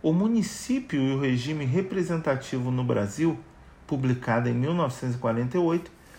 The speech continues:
apresenta o coronelismo vinculado à grande propriedade rural, principalmente no Nordeste,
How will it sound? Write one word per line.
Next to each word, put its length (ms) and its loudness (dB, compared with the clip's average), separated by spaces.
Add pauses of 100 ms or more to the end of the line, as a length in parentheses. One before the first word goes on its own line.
(300)
apresenta 640 2
o 40 -6
coronelismo 1000 0 (240)
vinculado 680 2
à 40 4
grande 380 0
propriedade 640 0
rural, 480 2 (720)
principalmente 920 0
no 80 -2
Nordeste, 800 0